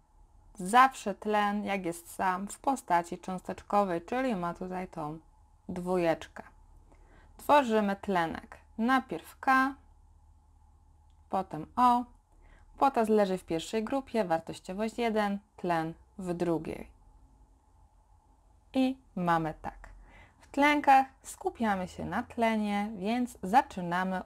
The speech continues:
ustalanie współczynników stoichiometrycznych właśnie od tlenu. Tu mamy dwa, tu jest jeden, zatem przed całością musimy dać dwa. I współczynnik stoichiometryczny z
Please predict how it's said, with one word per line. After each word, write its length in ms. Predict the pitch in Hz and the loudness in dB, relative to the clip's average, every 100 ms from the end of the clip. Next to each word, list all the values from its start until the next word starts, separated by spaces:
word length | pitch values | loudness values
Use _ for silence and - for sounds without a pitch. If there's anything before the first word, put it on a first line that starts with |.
| - | -6
ustalanie 580 | 330 - 160 165 180 | -6 -4 -4 -2 -4
współczynników 760 | 156 - - - 202 180 175 151 | -6 -10 -16 -6 -4 -2 -4 -10
stoichiometrycznych 1120 | - 254 - 151 147 - 170 - 190 190 220 _ _ - | -10 -10 -6 -6 -6 -6 -10 -8 -4 -4 -4 _ _ -2
właśnie 440 | 160 151 - 226 | 2 2 2 -4
od 220 | 156 151 - _ | -2 -4 -8 _
tlenu. 400 | - 330 185 156 - - - - - - | 2 4 4 0 -10 -20 -20 -20 -14 -2
Tu 80 | |
mamy 320 | 277 220 185 185 | 4 4 4 0
dwa, 420 | 202 233 262 277 _ - | 0 2 2 0 _ -10
tu 100 | 196 | -4
jest 360 | 175 170 - | -2 -4 -4
jeden, 500 | 220 220 208 202 202 - 190 | 0 2 2 0 0 -4 -6
zatem 440 | 185 233 226 185 | 2 2 2 -6
przed 220 | - 262 | -4 -8
całością 680 | - - 180 180 190 - 165 | -8 -2 0 0 -2 -6 -8
musimy 500 | 165 165 - 165 156 | -6 -8 -10 -8 -8
dać 220 | 156 - | -10 -14
dwa. 340 | 190 185 247 330 _ _ _ _ _ _ _ - _ - _ _ _ - | -8 2 4 2 _ _ _ _ _ _ _ -20 _ -20 _ _ _ -2
I 240 | 285 294 _ _ _ _ _ _ _ _ _ _ _ _ - | 0 -2 _ _ _ _ _ _ _ _ _ _ _ _ -14
współczynnik 720 | - - 240 - 240 202 202 | -10 -2 -2 0 2 2 -2
stoichiometryczny 1080 | - 254 - 208 196 190 190 208 196 185 175 | -6 -6 -2 -2 0 0 -2 -6 -6 -6 -6
z 260 | 175 185 | -2 -4